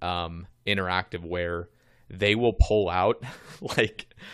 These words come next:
an attack style, range, magic, or melee, and you have to, you have one, you have a one tick window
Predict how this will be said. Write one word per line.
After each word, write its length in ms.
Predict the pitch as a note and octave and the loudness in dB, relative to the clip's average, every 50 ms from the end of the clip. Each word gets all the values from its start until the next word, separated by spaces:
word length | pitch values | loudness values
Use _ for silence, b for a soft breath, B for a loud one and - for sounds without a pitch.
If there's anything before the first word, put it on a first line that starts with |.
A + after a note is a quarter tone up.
| B B B B | B B B B
an 120 | B G#2+ G#2+ | B 0 0
attack 440 | G#2 G#2 - A#2 G2+ G2 G2+ - - | 0 0 2 0 0 0 0 -2 -2
style, 380 | - B2 A#2 A#2 B2 A#2+ A2+ | 0 2 4 6 6 4 4
range, 380 | G2+ G2 F#2+ G2+ G#2 G2+ F#2+ F#2+ | 2 2 0 0 0 -2 -4 -4
magic, 360 | F#2 F#2 F#2+ G2 G#2+ G2+ - | -2 -2 -2 -2 -2 -4 -4
or 60 | G2 | -4
melee, 420 | F2+ F2+ E2 E2+ F2+ G2 G#2+ A#2+ - | -4 -4 -4 -4 -2 -2 -2 -2 -2
and 100 | - G#2 | -4 -4
you 80 | G2 F#2+ | -4 -2
have 260 | - G#2+ G#2 - - - | 0 0 0 0 -2 -2
to, 200 | G2+ F#2 - - - | -2 -2 -2 -2 -4
you 100 | A2+ A2 | 0 2
have 140 | A2 G#2+ F#2+ | 2 2 2
one, 320 | F#2+ G2 G#2+ A#2 A#2 A#2 | 2 2 2 2 2 2
you 140 | - A2 A2 | 0 0 0
have 120 | A2 G#2+ G#2+ | 0 2 2
a 40 | |
one 240 | G2 G2 G#2+ A2 A2 | 0 2 2 0 0
tick 240 | A2 - A2 G#2 - | 0 -2 -4 -4 -4
window 600 | - F#2+ F#2+ G2 G2 F#2 F2+ E2+ E2+ E2+ E2+ G2+ | -2 -2 -2 0 0 -2 -2 -2 -4 -6 -8 -12